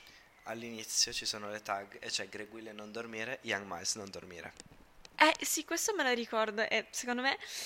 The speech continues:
Speaker 2: eh, questi blend <laughs> fra,
Speaker 1: Questi blend,
Speaker 2: fra
Speaker 1: sì.
Speaker 2: artisti sono molto emozionanti. Non so se hai presente, se hai mai sentito una tipologia di canzoni che ha,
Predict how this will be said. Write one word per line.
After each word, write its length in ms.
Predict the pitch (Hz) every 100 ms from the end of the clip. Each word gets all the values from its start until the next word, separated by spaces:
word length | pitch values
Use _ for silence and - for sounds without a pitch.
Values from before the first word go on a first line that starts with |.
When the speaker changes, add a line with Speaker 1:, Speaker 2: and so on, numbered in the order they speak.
| - - -
Speaker 2:
eh, 380 | 240 233 226 220
questi 300 | 294 - 240
blend 420 | 220 214 233 247
<laughs> 320 | - 349 285
fra, 440 | - 247 226 208 202
Speaker 1:
Questi 180 | - -
blend, 140 | 247 247
Speaker 2:
fra 240 | 262 247
Speaker 1:
sì. 60 | 220
Speaker 2:
artisti 580 | 247 240 262 254 - 294
sono 280 | - 202 202
molto 360 | 202 220 -
emozionanti. 880 | 208 190 - 214 185 175 196 - 196 - - - - -
Non 180 | - 311
so 160 | - 480
se 160 | -
hai 80 | 277
presente, 640 | 269 254 247 247 247 277 277
se 140 | 254
hai 60 | 233
mai 120 | 233
sentito 400 | - 233 240 247
una 180 | 233 226 - -
tipologia 480 | 220 240 233 220
di 120 | 233 233
canzoni 640 | 240 240 - 240 247 269
che 160 | - 214
ha, 240 | 220